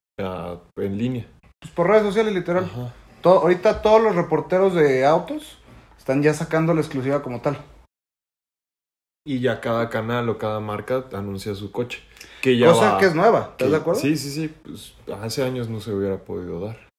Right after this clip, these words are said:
Speaker 2: Hace años lo que era común era que tú compras tu revista de coches y ahí te venían una que otra imagen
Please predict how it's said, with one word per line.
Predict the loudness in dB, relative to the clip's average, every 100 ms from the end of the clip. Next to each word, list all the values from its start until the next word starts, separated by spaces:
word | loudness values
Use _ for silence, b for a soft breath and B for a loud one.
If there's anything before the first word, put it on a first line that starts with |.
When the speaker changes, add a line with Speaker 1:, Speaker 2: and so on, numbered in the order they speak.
| _ _ _
Speaker 2:
Hace | 4 4 2
años | 2 2
lo | 2 0
que | 0
era | 2 2
común | 0 0 0 0
era | 0 -2
que |
tú | -6
compras | -2 -2
tu | -2
revista | -4 -4 -2
de | -2 0
coches | 0 0 -2 -2
y | -4
ahí | -2
te | 0
venían | 0 0 0 -2 0
una | 2 2 2 2
que |
otra | -2 0 0
imagen | 4 4 4 2 -2 -4 -10